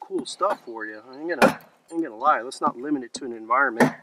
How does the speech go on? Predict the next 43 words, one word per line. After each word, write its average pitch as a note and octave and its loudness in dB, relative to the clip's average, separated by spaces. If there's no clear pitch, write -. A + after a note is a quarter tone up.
Actually, C#3 -2
what B2+ 0
it - -18
makes - -8
me D3+ 0
think D3+ -6
of A#2+ -6
is A2 -4
kinda A#2+ -6
like A#2 -4
a A2+ -14
really C3+ -4
oddball, A#2+ 4
almost B2+ -10
like - -8
a - -14
futuristic, B2+ -6
uh, A2 -10
Bowie C3 4
knife, G2 -14
because A#2+ -12
it's - -8
light C3 2
in B2 -10
the A#2 -6
hand, B2+ -6
and, - -20
and A2 -18
I'm C3 -6
no B2 0
knife A#2+ 0
expert, G#2+ -12
but, G#2 -14
I A#2 -12
mean, A2+ -14
if A2 -8
I B2 2
had B2 0
to G#2 -10
throw B2 -4
down B2 0
with G#2+ -16
this, A2 -16